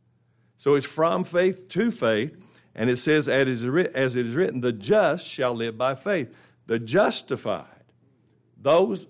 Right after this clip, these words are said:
whose sins have been washed away by the blood,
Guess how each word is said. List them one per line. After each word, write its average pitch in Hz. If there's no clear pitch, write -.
whose 156
sins 170
have 113
been 110
washed 165
away 160
by 120
the 123
blood, 113